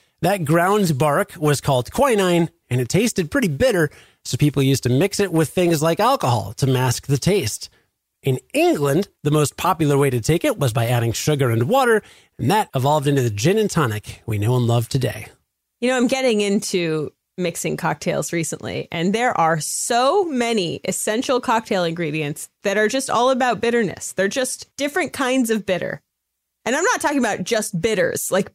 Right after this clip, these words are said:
Speaker 2: there is a, an ingredient called bitters, and there are different varieties of that. But I mean things like Amaro, and,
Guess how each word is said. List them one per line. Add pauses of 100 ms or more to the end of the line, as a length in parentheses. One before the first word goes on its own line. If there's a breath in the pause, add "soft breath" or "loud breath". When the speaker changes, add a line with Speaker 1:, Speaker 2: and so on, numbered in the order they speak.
Speaker 2:
there
is
a, (120)
an
ingredient
called
bitters,
and
there
are
different
varieties
of
that.
But
I
mean (380 soft breath)
things
like (260)
Amaro, (100)
and,